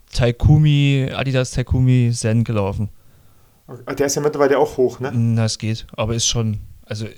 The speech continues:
Speaker 1: stabil,
Speaker 2: Okay.
Speaker 1: stabil, stabil ist er auf jeden Fall nicht und auch nicht so,
Speaker 2: Mhm.
Speaker 1: auch kein Komfortmonster, ist halt eigentlich ein schneller Racer für zehn K bis halber.
Speaker 2: Okay, okay. Nö, dann zieh ich meinen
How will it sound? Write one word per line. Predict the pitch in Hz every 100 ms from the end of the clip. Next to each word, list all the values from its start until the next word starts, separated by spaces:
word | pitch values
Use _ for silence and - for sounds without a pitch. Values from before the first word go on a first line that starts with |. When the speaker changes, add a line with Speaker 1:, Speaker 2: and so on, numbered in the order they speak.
| -
Speaker 1:
stabil, | - 123 - -
Speaker 2:
Okay. | - 120
Speaker 1:
stabil, | - 123 -
stabil | - - 156
ist | 175
er | 151
auf | 139
jeden | 147
Fall | 131 113
nicht | 143 - - _ _ -
und | 117
auch | 120
nicht | 123 117
so, | 120
Speaker 2:
Mhm. | -
Speaker 1:
auch | 117 -
kein | 127
Komfortmonster, | 131 117 - 131 131 139
ist | 110
halt | 117
eigentlich | 95 117
ein | 113
schneller | - 110 107
Racer | 104 113 - 104
für | 113
zehn | - 117
K | 120 110 120 -
bis | - -
halber. | 110 120 127 - _ 175
Speaker 2:
Okay, | 139 143 151 - -
okay. | 156 143 143 - _ _ -
Nö, | 123 120
dann | 120
zieh | 107 135
ich | -
meinen | 131 131 127